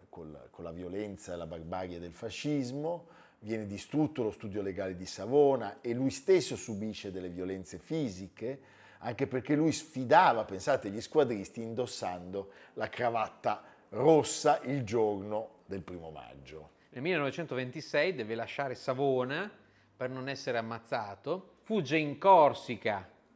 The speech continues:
Speaker 2: insieme a Turati, Carlo Rosselli, Ferruccio Parri.
Speaker 1: Col motoscafo.
Speaker 2: Col motoscafo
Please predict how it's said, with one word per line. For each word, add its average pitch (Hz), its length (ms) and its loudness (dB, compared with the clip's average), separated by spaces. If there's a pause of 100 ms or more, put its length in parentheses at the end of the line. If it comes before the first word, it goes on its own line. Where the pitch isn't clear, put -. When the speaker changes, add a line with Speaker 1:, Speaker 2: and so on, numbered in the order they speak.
(120)
Speaker 2:
insieme 135 520 0
a 123 60 -2
Turati, 127 680 4
Carlo 110 280 -2
Rosselli, 120 680 4
Ferruccio 113 460 -6
Parri. 123 580 8 (140)
Speaker 1:
Col 147 160 0
motoscafo. 151 720 2
Speaker 2:
Col 143 140 2
motoscafo 151 960 2